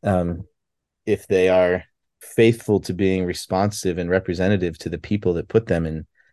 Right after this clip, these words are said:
in office, they're, they're going to create solutions for the challenges in your life. So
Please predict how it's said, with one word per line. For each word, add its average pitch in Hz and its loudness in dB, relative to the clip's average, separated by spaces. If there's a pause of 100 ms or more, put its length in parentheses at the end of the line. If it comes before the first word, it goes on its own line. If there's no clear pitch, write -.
in 85 -4
office, - 0 (360)
they're, 92 4
they're 90 0
going 85 -2
to 82 -4 (1200)
create 92 2
solutions 92 -2 (260)
for 85 0 (180)
the 98 2
challenges 80 -4
in 78 -6
your 78 -6
life. 73 -6
So - 0